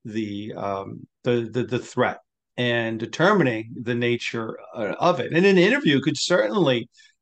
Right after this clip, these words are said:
uh, you know, meet that criteria. Uh, what is, what is told to the police officer? And again, you know, in this case, it's not so much, uh, an infirmity on the part of the police officers. It's the state statute, and it's what was required under the state statute. So the statute itself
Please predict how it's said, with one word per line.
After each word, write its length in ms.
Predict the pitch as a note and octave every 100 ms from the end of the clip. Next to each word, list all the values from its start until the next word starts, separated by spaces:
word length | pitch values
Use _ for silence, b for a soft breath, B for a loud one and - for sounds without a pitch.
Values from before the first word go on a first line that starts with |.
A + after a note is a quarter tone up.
| -
uh, 480 | B2 A2+ A2 A2+ A2
you 80 | C#3+
know, 220 | B2+ A#2+ C3+ - _ _ _ _ -
meet 340 | C3+ D3+ E3
that 160 | D#3 D3
criteria. 680 | D#3+ D3+ D3+ E3+ B3 A2 - - C3
Uh, 120 | B2
what 180 | C3 C3+
is, 100 | B2+
what 200 | C3 C3
is 140 | B2+
told 320 | - C3+ B2 A#2
to 60 |
the 100 | C#3 -
police 240 | F#3 G3
officer? 320 | A2 - - B B B
And 100 | F3+
again, 400 | F#3 A3+ E3 A#2
you 200 | - D3
know, 120 | D3+
in 80 | D3
this 220 | E3+ E3+
case, 500 | - - G3 G3+ -
it's 160 | B2+ C#3+
not 160 | C#3+
so 160 | C#3 C#3+
much, 320 | C3+ B2+ -
uh, 300 | C3 B2 A#2 - - - _ _
an 120 | - C3+
infirmity 520 | B2+ - D#3 D#3 B2+
on 80 | A#2+
the 80 | A2+
part 240 | C3 A#2+
of 60 | A2+
the 60 |
police 280 | - G#3 G#3+
officers. 340 | B2 A2+ C3 C3+
It's 140 | D3+
the 80 | F3
state 280 | - F#3 D#3+
statute, 440 | G#3 F3+ - - b b C3+
and 80 |
it's 80 | B2
what 140 | D3+ C#3
was 140 | C3
required 440 | B2+ - D3 B2+
under 160 | A#2+ A2
the 100 | G#2+
state 320 | - A2+ A2+
statute. 520 | - C3+ B2 - A2
So 100 | -
the 160 | A#2 A#2+
statute 420 | A#2+ C3 A#2+ A2
itself 460 | G#2 - F#3 D#3